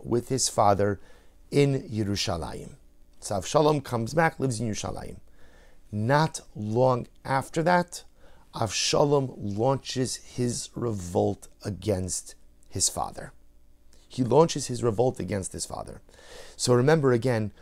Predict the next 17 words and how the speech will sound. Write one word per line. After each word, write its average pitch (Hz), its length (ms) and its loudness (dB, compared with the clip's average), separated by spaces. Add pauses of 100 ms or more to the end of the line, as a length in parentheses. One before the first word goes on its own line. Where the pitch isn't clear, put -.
(200)
when 123 120 4
Avshalom 151 460 4
launches 135 380 2
his 110 200 -2
revolt, 107 480 4 (1080)
David 120 360 2
HaMelech, 131 420 4 (280)
<clears throat> 196 680 10 (360)
David 160 200 10
HaMelech 120 420 6 (1120)
decided 107 580 4
to - 360 0
flee 117 360 0
Yerushalayim. 85 760 0 (400)
He - 220 -2
was 107 200 2
not 123 340 0